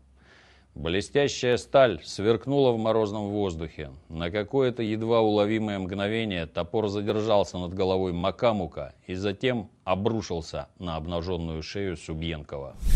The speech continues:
Топор рассёк мышцы и позвоночник и глубоко вонзился в бревно. Изумлённые дикари увидели, как голова отскочила на добрый ярд от кровоточащего туловища. Все стояли в страшном замешательстве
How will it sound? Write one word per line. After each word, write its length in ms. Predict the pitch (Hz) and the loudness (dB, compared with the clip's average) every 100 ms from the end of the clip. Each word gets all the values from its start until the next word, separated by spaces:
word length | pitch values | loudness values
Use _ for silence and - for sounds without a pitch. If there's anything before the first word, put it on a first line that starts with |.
| - 92 | 6 4
Топор 400 | 95 - 147 135 | 2 4 4 6
рассёк 560 | 139 139 - 147 - | 4 4 2 2 2
мышцы 520 | 131 151 - - 85 | 2 2 0 -4 -4
и 200 | 76 120 | -4 -6
позвоночник 960 | 101 117 110 110 110 107 87 - 71 - _ _ | -4 -2 0 0 0 -2 -4 -6 -12 -14 _ _
и 120 | 92 | -6
глубоко 600 | 101 104 101 110 - 127 | -2 0 0 0 2 2
вонзился 560 | 107 92 90 101 92 95 | 2 0 -4 -4 -4 -6
в 120 | 82 | -4
бревно. 580 | 80 92 87 85 73 65 _ _ _ _ _ _ | -4 -2 -2 -4 -8 -10 _ _ _ _ _ _
Изумлённые 760 | 80 85 104 117 135 131 123 120 | -8 -4 0 2 4 4 2 2
дикари 640 | 113 104 120 123 127 110 - | 0 4 4 6 2 -2 -4
увидели, 720 | 98 110 113 98 82 76 69 | -2 0 0 0 -4 -6 -6
как 300 | 95 90 95 | -6 -4 -2
голова 720 | 107 107 113 127 123 80 - - | 2 4 6 6 6 4 -2 -6
отскочила 760 | 90 - - 107 - 127 110 | -6 -4 -6 -6 -2 0 0
на 160 | 107 107 | 0 0
добрый 400 | 110 101 101 104 | 0 0 0 0
ярд 520 | 107 110 87 80 - _ | 2 4 2 -2 -18 _
от 160 | 92 85 | -14 -8
кровоточащего 1000 | 90 85 80 85 - 90 87 - 87 82 | -6 -4 -4 -6 -4 -6 -6 -6 -6 -6
туловища. 840 | - 85 76 76 71 - - 64 - - - - | -8 -8 -6 -8 -10 -12 -14 -16 -6 6 8 8
Все 300 | - - 131 | 2 0 2
стояли 640 | 131 110 107 95 78 69 - | 2 0 0 0 -2 -6 -10
в 60 | |
страшном 540 | - - 117 120 117 104 | -8 4 6 6 0 -4
замешательстве 880 | 107 104 - 131 113 98 - 82 | -2 -4 0 2 2 -4 -6 -8